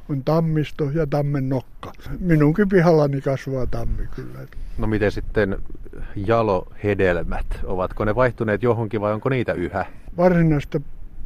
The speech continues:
Speaker 1: puutarhaa, siis sillä kauppapuutarhaa, jossa hedelmiä viljeltäisiin Kuusistossa, ei enää ole kyllä täällä aikaisemmin ollut.
Speaker 2: No, miten sitten tämä kartanopuoli? Ka-,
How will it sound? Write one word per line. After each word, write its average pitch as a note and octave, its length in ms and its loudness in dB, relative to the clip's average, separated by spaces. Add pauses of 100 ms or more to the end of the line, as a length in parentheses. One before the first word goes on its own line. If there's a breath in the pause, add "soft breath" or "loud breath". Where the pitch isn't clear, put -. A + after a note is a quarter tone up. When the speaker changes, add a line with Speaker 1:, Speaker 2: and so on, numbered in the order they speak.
(140)
Speaker 1:
puutarhaa, B2+ 800 6
siis B2+ 300 -2
sillä C3+ 220 4 (560)
kauppapuutarhaa, A2+ 1000 0
jossa A2+ 360 -6
hedelmiä A2 640 0 (380 loud breath)
viljeltäisiin A#2 500 2
Kuusistossa, A#2+ 680 -2
ei A#2 200 0 (400 loud breath)
enää A#2 420 2
ole G2 300 -8 (140)
kyllä G#2+ 160 -4
täällä A2+ 280 -2
aikaisemmin A#2 640 -2
ollut. A#2 380 -2 (720 loud breath)
Speaker 2:
No, G#2+ 60 -2
miten D3+ 220 4
sitten A#2+ 280 2
tämä A#2+ 240 0 (100)
kartanopuoli? F#2 840 4 (840 loud breath)
Ka-, B2+ 200 4